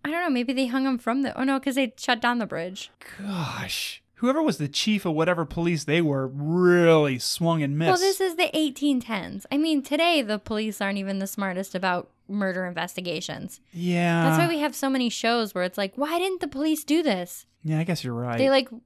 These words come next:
Speaker 1: trample all in a crime scene and touch everything, and then they're like, "Oh, wait, we're not supposed to do that?"
Speaker 2: Imagine going back in time to the eighteen tens, knowing what you know now.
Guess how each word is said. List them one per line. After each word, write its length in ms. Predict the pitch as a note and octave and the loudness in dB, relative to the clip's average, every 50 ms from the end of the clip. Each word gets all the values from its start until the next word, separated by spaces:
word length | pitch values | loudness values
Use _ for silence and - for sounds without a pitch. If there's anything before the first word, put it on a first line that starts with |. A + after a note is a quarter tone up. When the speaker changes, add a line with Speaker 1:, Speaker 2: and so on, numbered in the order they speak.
| _ - | _ -14
Speaker 1:
trample 540 | - - - B3+ B3 B3+ C4+ C4 - C4 C4+ | -12 -4 0 2 4 4 2 2 0 0 2
all 240 | C4 B3 A#3+ A#3+ A#3+ | 2 2 2 2 0
in 100 | B3 B3 | 0 -2
a 60 | A3 | -2
crime 400 | - - A#3 A3 A#3 B3+ C4+ C4+ | -2 0 2 2 2 2 0 -2
scene 320 | - - G#3 G3+ G3 G#3 | -2 -4 -4 -2 -2 -2
and 100 | G#3+ G#3 - | -2 -4 0
touch 280 | - A#3+ B3 - - | 0 -2 0 0 -2
everything, 480 | A3+ G3 G3 G3 G#3 G3 - F#3+ G3 G#3+ | -2 -2 -2 -4 -4 -4 -4 -4 -4 -4
and 80 | G#3 | -4
then 100 | G3+ G3+ | -4 -4
they're 160 | G3+ G3+ G3+ G3 | -4 -4 -2 -2
like, 180 | G3 G3 G3+ - | -2 -2 0 2
"Oh, 120 | B3+ C#4 | 2 4
wait, 200 | C#4+ C#4 C#4 B3 | 4 4 2 2
we're 80 | A#3 B3 | 2 2
not 180 | A#3+ A#3 B3 A#3 | 2 0 0 -2
supposed 200 | - C#4+ C#4 - | -4 -6 -6 -4
to 40 | D4 | -6
do 120 | D#4+ E4 | -6 -4
that?" 300 | F4 F4 F4 F4+ E4+ - _ _ - | -2 -2 -2 -2 -4 -6 _ _ -4
Speaker 2:
Imagine 480 | G#3 G3+ G#3+ A#3+ C4+ D4 D4 F#4+ F#4+ F4 | 0 2 4 4 4 4 2 0 -4 2
going 220 | C4 A#3 A#3 G#3+ | 2 2 2 2
back 220 | E3+ E3 D#3+ E3+ - | 2 0 -2 -2 -2
in 100 | G3 F3 | -4 -4
time 440 | D3 C#3 D3 C#3+ C#3+ D3+ E3 F#3 G3+ _ | -2 -2 -2 0 0 0 -2 -4 -8 _
to 80 | - D3 | -10 -6
the 140 | D3 E3 D3+ | -4 -4 -4
eighteen 280 | C#3 C3+ - E3+ D#3 | -4 -2 -2 -2 -2
tens, 340 | C3+ C#3+ C#3+ D3 D#3 D3+ C#3 | -2 -2 -2 0 0 0 0
knowing 280 | D3+ D3 C#3+ D3 D#3 D#3 | 2 2 4 4 2 2
what 140 | E3 - | 0 0
you 120 | E3 D#3 D3+ | 0 0 2
know 200 | D3+ D3 D3 C#3+ | 2 2 2 0
now. 400 | C3+ A#2+ A2 A2+ C3 D#3 E3 | -2 -2 -2 -2 -2 -2 -2